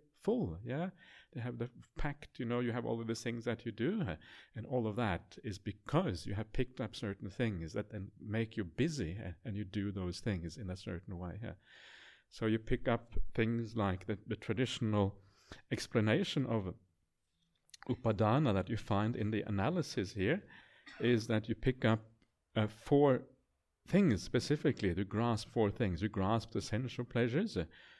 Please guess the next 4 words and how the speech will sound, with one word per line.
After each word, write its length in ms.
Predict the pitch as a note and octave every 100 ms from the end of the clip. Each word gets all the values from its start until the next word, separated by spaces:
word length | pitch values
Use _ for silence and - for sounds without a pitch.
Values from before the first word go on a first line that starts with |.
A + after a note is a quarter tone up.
| - _ -
views, 600 | F2 G2 A#2 G3+ F3 E2+
uh, 100 | D#2 - - _ -
precepts 640 | A2 A#2+ B2 B2+ A2 - - A2+
and 300 | A2 G#2+